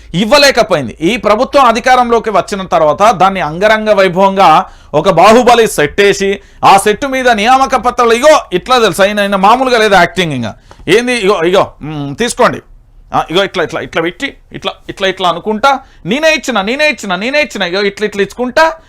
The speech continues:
నియామక పత్రాలు" అని చెప్పి. ఇప్పుడు అసెంబ్లీ నిండు అసెంబ్లీ సాక్షిగా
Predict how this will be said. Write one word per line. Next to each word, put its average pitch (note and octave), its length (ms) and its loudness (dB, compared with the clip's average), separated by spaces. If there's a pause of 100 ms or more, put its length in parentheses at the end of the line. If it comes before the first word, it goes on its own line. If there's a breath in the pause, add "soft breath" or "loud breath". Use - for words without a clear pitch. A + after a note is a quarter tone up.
(160 soft breath)
నియామక B3+ 380 -2
పత్రాలు" G#3+ 440 0
అని G3 120 0
చెప్పి. B2+ 360 -4
ఇప్పుడు C4 240 -2
అసెంబ్లీ B3+ 560 -2
నిండు A#3+ 260 -6
అసెంబ్లీ G3 460 0
సాక్షిగా D#3 540 -4